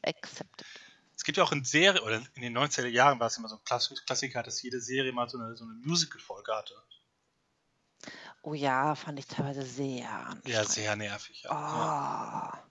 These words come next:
Speaker 2: Ja. Ja.
Speaker 1: Also, ich muss ja, ich muss ja zugeben, ich habe ja eine, eine, eine kleine, eine kleine Sünde. Ich, äh, bin, ähm, Riverdale-Guckerin. Und das ja so die mega, ähm, ja, Teenie-Serie ist.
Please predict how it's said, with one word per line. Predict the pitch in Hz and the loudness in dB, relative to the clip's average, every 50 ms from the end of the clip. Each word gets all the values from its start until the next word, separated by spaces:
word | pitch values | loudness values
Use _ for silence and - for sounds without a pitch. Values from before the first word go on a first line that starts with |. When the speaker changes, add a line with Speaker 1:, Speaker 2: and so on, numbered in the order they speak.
| - - | -10 -6
Speaker 2:
Ja. | 123 113 | -4 -4
Ja. | 113 - - - 170 - - | -4 -4 -8 -8 -10 -6 2
Speaker 1:
Also, | 156 165 165 - - - - - - | 4 4 4 4 2 -4 -12 -10 -8
ich | - - 185 | -6 -2 0
muss | 185 185 - | 2 4 6
ja, | 190 175 175 - | 6 6 4 4
ich | 160 | -2
muss | 175 180 175 | -6 -2 0
ja | 185 170 | 0 0
zugeben, | 165 - 185 185 180 | 0 -2 -6 -8 -8
ich | 165 | -8
habe | 175 - | -8 -6
ja | 175 - - | -4 -4 -4
eine, | - 165 175 175 - | -4 -4 -6 -6 -8
eine, | - 170 170 165 165 160 165 202 - - - - | -8 -8 -6 -6 -6 -8 -10 -12 -14 -16 -14 -10
eine | 160 156 160 160 | -8 -8 -8 -8
kleine, | - - - 151 151 147 147 151 - - | -8 -8 -6 -6 -4 -4 -6 -6 -6 -8
eine | 156 147 147 | -8 -8 -10
kleine | 151 - 160 147 147 | -10 -8 -8 -6 -6
Sünde. | 139 143 151 175 190 202 208 202 | -8 -8 -8 -8 -6 -6 -4 -4
Ich, | - - - - - - | -6 -6 -10 -12 -10 -8
äh, | - 151 151 - - 151 147 143 - _ _ _ _ - - _ | -6 -4 -4 -4 -4 -4 -6 -10 -14 _ _ _ _ -20 -4 _
bin, | 151 151 151 151 147 - - | 0 0 2 0 -2 -2 0
ähm, | 147 143 139 139 139 139 - - - | 0 0 0 0 -2 -6 -6 -6 -2
Riverdale-Guckerin. | 147 143 170 165 165 143 135 - - - 123 123 127 123 127 127 - - - 151 143 - - 139 - 139 160 202 220 _ _ _ _ _ _ _ _ _ - - - _ _ _ _ - - - - - - _ _ _ | 2 4 4 6 6 4 2 0 -2 -4 -4 -2 -2 -2 -4 -6 -8 -10 -12 -12 -12 -12 -14 -12 -10 -10 -10 -10 -12 _ _ _ _ _ _ _ _ _ -20 -20 -20 _ _ _ _ -20 -20 -20 -20 -20 -20 _ _ _
Und | - - 160 | -6 -4 -2
das | 156 - | 0 2
ja | - 147 | 2 0
so | 139 139 131 | 0 0 -2
die | 139 143 | -2 -2
mega, | 143 139 143 147 151 151 151 160 170 190 180 170 160 156 160 160 156 156 156 156 - - 151 151 147 147 | -2 -2 0 0 0 2 4 4 4 4 4 4 4 4 4 4 4 4 2 2 0 0 -2 -2 -2 -2
ähm, | 147 151 147 143 - _ _ _ _ _ _ - | -4 -8 -10 -12 -14 _ _ _ _ _ _ -10
ja, | - - - - - - - - _ _ _ _ _ _ | -8 -6 -4 -4 -6 -6 -8 -12 _ _ _ _ _ _
Teenie-Serie | - - - 185 170 165 139 131 135 139 147 - - - - 143 143 143 139 - | -8 -6 -6 -4 -4 -4 -4 -4 -4 -6 -8 -12 -4 2 4 4 4 4 4 4
ist. | - 160 - - | 4 4 4 2